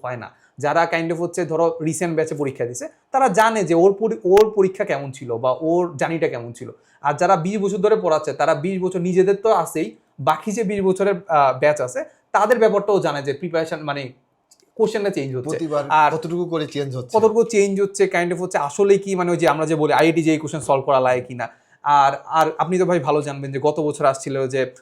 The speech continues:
Speaker 1: যে সাপের বিষে কি থাকে, জিঙ্ক থাকে। So ওইটা নিয়ে ভাই একটু আপনি বলেন যে ওইটাতে আসলেই কি আমাদের মানে, আহ, ওটা কি মানে kind of হচ্ছে কি মানে এক্সেপশন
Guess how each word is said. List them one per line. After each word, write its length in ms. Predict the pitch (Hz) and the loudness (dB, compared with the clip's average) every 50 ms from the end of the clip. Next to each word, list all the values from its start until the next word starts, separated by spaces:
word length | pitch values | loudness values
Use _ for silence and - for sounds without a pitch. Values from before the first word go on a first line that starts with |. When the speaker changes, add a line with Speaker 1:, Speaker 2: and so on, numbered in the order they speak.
| _ _ | _ _
Speaker 1:
যে 100 | 135 135 | -12 -12
সাপের 360 | - - 143 135 - 165 151 | -6 -6 -6 -4 -2 -2 -2
বিষে 220 | 147 147 - 151 135 | -2 -4 -6 -8 -8
কি 140 | - - 147 | -8 -10 -10
থাকে, 220 | 127 135 123 127 123 | -10 -8 -6 -6 -4
জিঙ্ক 300 | 120 156 156 151 143 135 | -4 -4 -6 -6 -6 -6
থাকে। 240 | 139 123 - 131 117 - _ _ _ _ _ | -6 -6 -6 -10 -14 -14 _ _ _ _ _
So 60 | - 208 | 0 4
ওইটা 160 | 214 226 240 | 4 6 6
নিয়ে 120 | 233 233 220 | 6 4 4
ভাই 120 | 208 208 190 | 4 4 4
একটু 120 | 190 190 | 4 2
আপনি 180 | 175 165 170 170 | 0 0 0 -2
বলেন 280 | 147 139 139 139 139 | -2 -2 -4 -4 -2
যে 80 | 131 139 | -2 -2
ওইটাতে 340 | 139 143 - 160 160 156 165 | -2 0 0 -2 0 2 0
আসলেই 320 | 151 147 - 180 180 185 | -2 0 -2 -2 -2 -2
কি 120 | 175 - | 0 -2
আমাদের 320 | 196 175 175 175 165 175 160 | -2 -2 -2 -2 -2 -4 -4
মানে, 220 | 160 156 160 160 156 151 156 - _ _ _ _ - | -4 -6 -4 -6 -6 -8 -10 -18 _ _ _ _ -4
আহ, 240 | 147 139 135 135 127 127 _ _ _ _ _ _ _ _ _ _ | 0 0 0 0 -2 -6 _ _ _ _ _ _ _ _ _ _
ওটা 120 | 226 226 262 | 0 0 0
কি 140 | 262 262 254 | -2 -2 -2
মানে 140 | 240 226 | -2 0
kind 200 | 214 226 214 214 | 0 0 2 2
of 60 | 214 208 | 2 0
হচ্ছে 240 | 226 214 214 - | 0 0 0 -2
কি 180 | 208 180 226 220 | -6 -4 -4 -2
মানে 140 | 196 190 175 | -2 -2 -2
এক্সেপশন 440 | 160 165 - - 196 190 - 233 | -4 -4 -2 -4 -4 -4 -4 -8